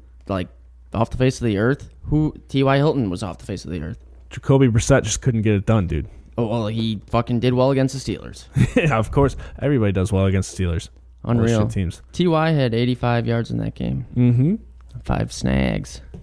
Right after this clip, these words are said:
Speaker 2: Yeah, pretty
Speaker 1: Pigskin
Speaker 2: good. Pretty good
Speaker 1: snag.
Speaker 2: day. <laughs> That's a pig snag. Uh, the real disappointing
Speaker 1: Wait, Andrew Luck had twenty-nine yards on the ground
Speaker 2: <laughs>
Speaker 1: on eight rushes.
Speaker 2: Why, why were you laughing at that?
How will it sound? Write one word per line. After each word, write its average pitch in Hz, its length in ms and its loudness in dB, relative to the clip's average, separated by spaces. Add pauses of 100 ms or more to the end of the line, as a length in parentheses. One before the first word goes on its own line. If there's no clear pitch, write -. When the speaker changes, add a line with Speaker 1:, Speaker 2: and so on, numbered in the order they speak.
Speaker 2:
Yeah, 139 220 0 (100)
pretty 127 200 0
Speaker 1:
Pigskin 117 360 2
Speaker 2:
good. - 20 -6
Pretty 113 240 0
good 107 240 0
Speaker 1:
snag. - 160 2
Speaker 2:
day. - 380 0 (100)
<laughs> - 140 -20
That's - 180 0
a - 40 0
pig 151 220 2
snag. 98 380 -2 (760)
Uh, 131 360 2
the 135 180 0
real 208 300 2
disappointing 156 920 2
Speaker 1:
Wait, - 200 -2 (480)
Andrew 180 320 2
Luck 165 260 2
had 139 140 0
twenty-nine 139 440 4
yards 123 240 0
on 131 80 0
the 127 60 -2
ground 123 320 -2 (480)
Speaker 2:
<laughs> - 500 -8
Speaker 1:
on 127 160 0
eight 127 220 2
rushes. 110 420 -4 (840)
Speaker 2:
Why, 107 340 2
why 104 300 2
were 107 120 4
you 101 140 4
laughing 98 320 0
at 87 120 -4
that? 92 240 -6